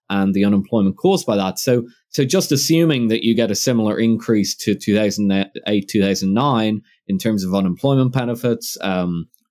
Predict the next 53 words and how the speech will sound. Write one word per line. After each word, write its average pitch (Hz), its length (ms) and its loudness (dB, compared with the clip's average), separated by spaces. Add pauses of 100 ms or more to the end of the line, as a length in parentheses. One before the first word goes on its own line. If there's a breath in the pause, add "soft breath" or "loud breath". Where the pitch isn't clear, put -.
taxes 131 400 -4
falling 113 300 0
and 104 120 -4
so 117 140 -2
on, 101 60 -6 (200 soft breath)
is 202 140 2
not 214 140 0
a 156 40 -4
terrible 127 480 0
assumption. 101 420 -4
I 95 100 -2
mean, 120 120 0
it's 127 160 -4
a - 20 -2
little 143 240 0
rough 110 240 2
and 104 120 -4
ready. 98 420 -2 (220)
You - 100 -20
could 107 140 -4
probably 107 300 0
do 101 220 2
it - 100 -2
more 98 140 2
delicately 95 640 -2
if 95 120 -4
you 98 100 0
wanted 95 180 -2
to - 60 -12
spend 92 240 -6
more 87 120 -6
time 104 340 -2
on 87 100 -4
it. 85 160 -10 (440)
Um, 107 320 0 (280)
but 120 260 0 (400)
the 120 100 2
number 185 360 2
I 131 100 2
got 117 200 0
from 104 200 0
that 117 280 0
was 101 160 0
actually 95 380 -2
scary. - 720 -4 (200)
If 123 200 -4
we 139 280 2
factor 165 440 -2
in 139 300 2
the 104 380 4
debt 107 300 -4
being 104 200 0
issued 101 520 -2